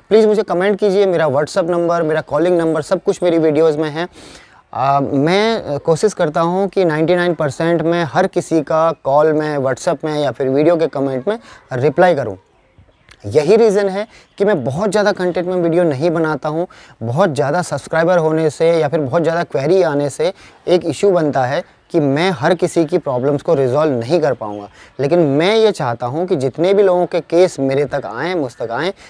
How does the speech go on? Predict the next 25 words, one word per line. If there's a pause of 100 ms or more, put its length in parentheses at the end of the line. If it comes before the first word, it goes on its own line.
(140)
मैं
उनकी (120)
किसी
न
किसी
तरह
से (320)
ज़रूर (120)
हेल्प
कर
सकूँ। (2000)
अब
बात
आती
है
कुछ
बेसिक
नॉलेज
की
कि (540)
असेसमेंट
ईयर
और
फाइनेंशियल
ईयर।